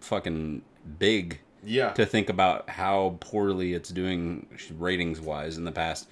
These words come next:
Speaker 2: That's what I
Speaker 1: Like,
Speaker 2: thought.
Speaker 1: after they killed off the main chick from Fear the Walking Dead, like, the show's views went through the tank,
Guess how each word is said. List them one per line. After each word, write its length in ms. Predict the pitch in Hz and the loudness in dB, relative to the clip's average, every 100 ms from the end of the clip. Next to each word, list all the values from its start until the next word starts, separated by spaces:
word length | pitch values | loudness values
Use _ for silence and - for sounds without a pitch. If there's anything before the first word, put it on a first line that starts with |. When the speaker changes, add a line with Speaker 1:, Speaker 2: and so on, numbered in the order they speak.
| - | -16
Speaker 2:
That's 280 | - - - | -14 -14 -6
what 140 | 117 | 2
I 40 | 113 | 6
Speaker 1:
Like, 120 | 113 | 6
Speaker 2:
thought. 240 | - 80 110 | 4 -4 0
Speaker 1:
after 240 | 98 - | 0 2
they 120 | 110 | 0
killed 260 | - 113 107 | 2 4 6
off 180 | 101 - | 4 2
the 320 | 107 101 98 | 2 2 2
main 240 | 101 95 104 | 2 2 2
chick 300 | - 107 104 | 0 -4 -4
from 400 | - 107 104 107 | -6 -2 0 -2
Fear 240 | 104 110 | -2 -2
the 60 | 104 | 2
Walking 400 | 101 107 98 87 | 0 0 -2 -2
Dead, 340 | 82 90 110 | -2 -2 -2
like, 180 | 98 87 - | -2 -4 -4
the 120 | 92 | -8
show's 800 | 90 - 92 98 98 92 87 - - 92 | -4 0 0 2 0 -2 -6 -12 -16 -10
views 600 | 85 90 98 101 98 - | 0 2 2 2 0 -2
went 280 | 98 - - | -2 -2 -4
through 260 | 98 92 | -4 -2
the 100 | 85 | -4
tank, 440 | - - 87 98 | -6 -6 -4 -4